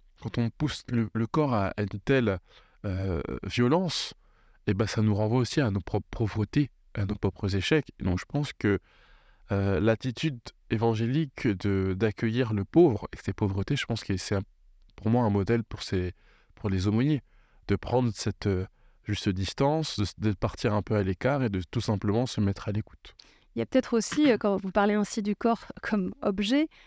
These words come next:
Speaker 2: euh, un, un enjeu dans le christianisme d'une intégration, euh, d'une unité entre le corps,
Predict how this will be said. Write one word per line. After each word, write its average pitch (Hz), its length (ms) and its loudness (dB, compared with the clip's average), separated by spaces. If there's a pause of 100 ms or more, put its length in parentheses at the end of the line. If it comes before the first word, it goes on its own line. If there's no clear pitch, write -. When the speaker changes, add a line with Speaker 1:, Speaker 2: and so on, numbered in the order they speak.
(140)
Speaker 2:
euh, 185 340 2
un, 190 220 -4
un 196 160 0
enjeu 254 280 2
dans 220 100 2
le 208 60 0
christianisme 202 720 -2
d'une 190 540 -2
intégration, 214 880 0 (380)
euh, 190 140 2
d'une 196 260 0
unité 254 560 2
entre 202 280 -2
le 190 120 -2
corps, 262 500 2